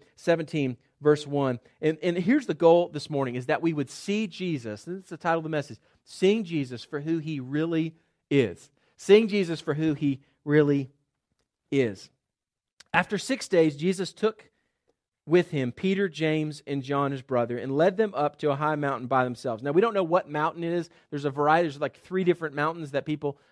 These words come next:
think, because they're close to Galilee, where, which mountain this was. We ultimately don't know which mountain,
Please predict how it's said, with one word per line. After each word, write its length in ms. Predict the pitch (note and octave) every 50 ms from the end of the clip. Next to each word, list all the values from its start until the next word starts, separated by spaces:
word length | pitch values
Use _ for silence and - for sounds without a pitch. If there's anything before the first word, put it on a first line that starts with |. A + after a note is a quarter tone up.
| _ _ _ _
think, 200 | E3 E3 E3 D#3+
because 280 | - C#3 - C#3+ C3 C3+
they're 80 | C3
close 300 | - - - E3 D3+ -
to 80 | - D3
Galilee, 500 | C#3+ D3 C#3 C#3+ C#3+ C#3+ C#3+ C#3+ C#3+ C#3
where, 240 | C3 C#3 D3+ D3+ D#3
which 440 | B2+ - - D3 D3+ D3+ D3+ D3
mountain 280 | C#3+ C#3+ C#3 C#3+ A#2 C#3+
this 120 | D3 C3
was. 140 | D3+ D3 C#3
We 100 | F3+ B3+
ultimately 440 | B3+ A3 G#3 G3+ G3 F#3 F3+ E3 C#3+
don't 240 | C3+ E3+ F3 - F3
know 120 | F3+ E3+
which 300 | D#3+ D3+ E3+ E3 - -
mountain, 420 | E3 D3+ D3+ D#3+ F3 F3 F#3 E3+